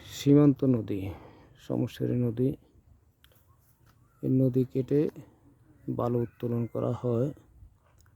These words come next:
পাথর উত্তোলন করা হয়। এখানে অনেক পাথর পাওয়া যায়। উম, এদিকে হইল বাংলাদেশ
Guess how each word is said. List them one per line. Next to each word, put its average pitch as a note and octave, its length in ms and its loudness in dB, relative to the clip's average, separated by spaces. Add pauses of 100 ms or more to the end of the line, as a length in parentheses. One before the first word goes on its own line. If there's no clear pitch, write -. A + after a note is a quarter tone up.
(220)
পাথর B2 360 -2 (580)
উত্তোলন B2 400 -2
করা B2 240 0
হয়। A2+ 300 -4 (360)
এখানে B2 340 -4
অনেক A#2+ 280 -2 (1200)
পাথর C#3 420 -2
পাওয়া B2 300 2
যায়। C3 280 -2 (1700)
উম, A2+ 260 -6 (400)
এদিকে C#3 320 0
হইল C#3+ 200 2
বাংলাদেশ B2+ 540 0